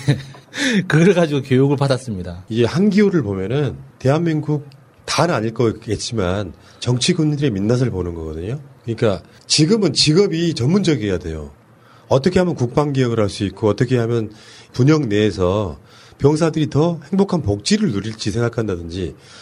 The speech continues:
Speaker 2: 전투력을 향상시킨다든지 생각하는 게 아니라 그냥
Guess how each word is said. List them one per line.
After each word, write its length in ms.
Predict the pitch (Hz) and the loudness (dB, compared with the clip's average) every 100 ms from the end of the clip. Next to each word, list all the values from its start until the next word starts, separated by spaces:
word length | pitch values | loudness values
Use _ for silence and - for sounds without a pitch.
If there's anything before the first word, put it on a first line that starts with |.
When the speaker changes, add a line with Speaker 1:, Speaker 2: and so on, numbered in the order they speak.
| - | -18
Speaker 2:
전투력을 540 | - 151 175 170 156 147 | 2 2 4 2 2 2
향상시킨다든지 760 | 156 180 185 180 151 135 120 | 2 2 2 0 -2 0 0
생각하는 440 | 104 123 117 127 127 | 0 0 0 0 0
게 80 | 117 | 0
아니라 400 | 87 107 101 - - - - | 0 0 -2 -4 -14 -20 -12
그냥 340 | - 135 185 | -2 0 0